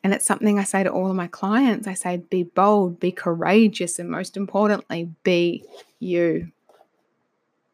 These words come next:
We are all beautifully individual. So for the very first episode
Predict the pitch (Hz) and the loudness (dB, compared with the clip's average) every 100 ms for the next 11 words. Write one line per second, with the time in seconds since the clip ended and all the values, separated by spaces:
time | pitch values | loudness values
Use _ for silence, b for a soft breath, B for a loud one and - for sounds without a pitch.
0 | _ _ _ _ _ _ _ 202 208 - | _ _ _ _ _ _ _ 4 4 4
1 | - _ 202 196 196 190 190 - _ _ | -2 _ 4 6 6 4 0 -4 _ _
2 | 190 170 190 202 208 208 - 190 180 185 | -8 -4 0 2 2 0 0 -2 -2 -4
3 | 180 180 175 175 170 165 _ _ _ _ | -2 -4 -2 -2 -2 -10 _ _ _ _
4 | _ _ _ _ _ _ _ _ _ _ | _ _ _ _ _ _ _ _ _ _
5 | _ _ _ _ _ _ _ _ _ _ | _ _ _ _ _ _ _ _ _ _
6 | _ _ _ _ _ _ _ - - _ | _ _ _ _ _ _ _ -20 -20 _
7 | _ _ - 208 220 214 220 240 254 - | _ _ -2 0 2 2 4 6 4 4
8 | 247 240 208 208 - 180 165 175 | 4 4 0 0 2 2 2 0